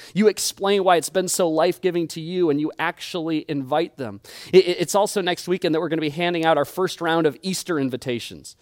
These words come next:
Y-, y'all, we try to make our Easter and Christmas invitations, like, really easy. In fact, this year they are attached to water. It doesn't get much easier than that. It's like you want a water, and then you also invite those people. I wanna challenge all of you, put a bunch of those in your car.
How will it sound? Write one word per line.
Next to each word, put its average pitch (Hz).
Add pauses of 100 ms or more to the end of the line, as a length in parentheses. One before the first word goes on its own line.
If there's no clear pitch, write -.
(220)
Y-, 185
y'all, 175
we 214
try -
to 220
make 180
our 143
Easter 160
and 135
Christmas 147
invitations, 139
like, 107
really 135
easy. 113
In 101
fact, 117
this 180
year 185
they 147
are 135
attached -
to 143
water. 110
It 95
doesn't 147
get 127
much 139
easier 120
than 107
that. 107
It's -
like 107
you 139
want 147
a -
water, 147
and 131
then 127
you 131
also 151
invite 131
those 160
people. 123 (200)
I 160
wanna 185
challenge 196
all 165
of 135
you, 123
put 214
a -
bunch 196
of 196
those 190
in 190
your 160
car. 180